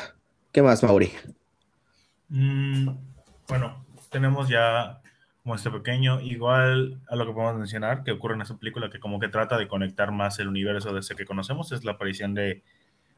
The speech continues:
Speaker 2: dos personajes que están unidos a los proyectos de James Gunn, del universo.
Speaker 1: Ah, sí. Amanda Waller y, ¿cómo se llamaba la otra?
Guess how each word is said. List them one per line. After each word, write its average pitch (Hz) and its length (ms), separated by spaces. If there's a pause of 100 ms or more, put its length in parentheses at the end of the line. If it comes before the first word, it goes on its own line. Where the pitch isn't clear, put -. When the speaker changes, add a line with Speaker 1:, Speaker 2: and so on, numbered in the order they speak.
Speaker 2:
dos 127 240
personajes 110 880 (880)
que 113 80
están 113 200
unidos 107 260
a 107 60
los 101 100
proyectos 101 320
de 101 100
James 104 220
Gunn, 143 300
del 101 280
universo. 101 380
Speaker 1:
Ah, 147 260
sí. 123 260 (460)
Amanda 143 400
Waller 143 420
y, 107 500
¿cómo 117 180
se - 100
llamaba 107 400
la 95 180
otra? 110 460